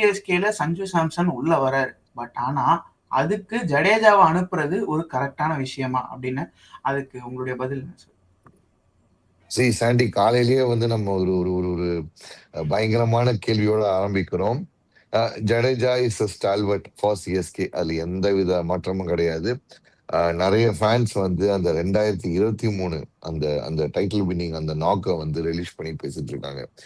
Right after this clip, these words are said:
Speaker 2: அது மட்டும் இல்லாம நிறைய குரூஷியல், ஆம், பெர்ஃபார்மன்ஸ் தான் நிறைய பண்ணியிருக்காரு.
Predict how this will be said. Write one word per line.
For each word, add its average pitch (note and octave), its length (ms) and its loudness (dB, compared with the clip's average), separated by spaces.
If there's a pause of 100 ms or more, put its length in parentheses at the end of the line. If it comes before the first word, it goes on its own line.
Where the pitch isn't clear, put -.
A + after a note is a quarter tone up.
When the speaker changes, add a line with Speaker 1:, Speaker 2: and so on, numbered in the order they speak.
(360)
Speaker 2:
அது E2 220 0
மட்டும் E2 360 0
இல்லாம A2 260 4
நிறைய G#2+ 520 4 (180)
குரூஷியல், B2 680 2 (400)
ஆம், F2+ 320 0 (320)
பெர்ஃபார்மன்ஸ் F#2 480 -2
தான் F#2+ 140 -2
நிறைய G2 200 2
பண்ணியிருக்காரு. F2 520 -4